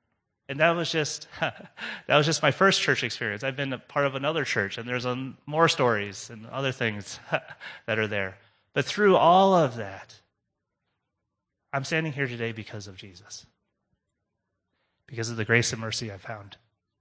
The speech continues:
in him. So I just, uh, you know, I know this is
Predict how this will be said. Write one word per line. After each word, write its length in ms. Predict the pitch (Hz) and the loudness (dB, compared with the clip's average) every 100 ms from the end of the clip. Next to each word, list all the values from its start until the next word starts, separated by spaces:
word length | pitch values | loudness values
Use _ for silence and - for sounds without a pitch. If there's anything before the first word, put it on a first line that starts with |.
| _ | _
in 100 | 131 | -14
him. 200 | 101 101 - _ _ _ _ _ _ _ _ _ _ _ _ _ _ _ _ _ _ _ _ _ _ _ _ _ | -12 -16 -18 _ _ _ _ _ _ _ _ _ _ _ _ _ _ _ _ _ _ _ _ _ _ _ _ _
So 160 | - 147 | 4 6
I 60 | 135 | 6
just, 280 | 165 - 147 | 2 -2 2
uh, 280 | 127 117 113 - | 4 4 0 -8
you 80 | 170 | -6
know, 200 | 156 143 - - | -4 -4 -10 -8
I 100 | 135 | -2
know 180 | 165 175 | 4 4
this 200 | 165 - | 4 2
is 260 | 151 135 | -2 -4